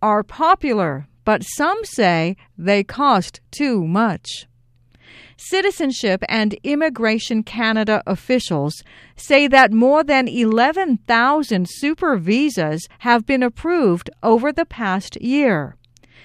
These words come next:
The super visa program allows parents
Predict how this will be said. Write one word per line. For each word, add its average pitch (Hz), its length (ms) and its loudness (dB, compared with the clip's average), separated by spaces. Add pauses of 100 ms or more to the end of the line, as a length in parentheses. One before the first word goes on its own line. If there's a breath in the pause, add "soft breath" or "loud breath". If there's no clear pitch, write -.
(140 soft breath)
The 202 100 0
super 294 480 -2
visa 220 560 -2
program 190 680 0 (300 loud breath)
allows 233 600 2
parents 277 680 -2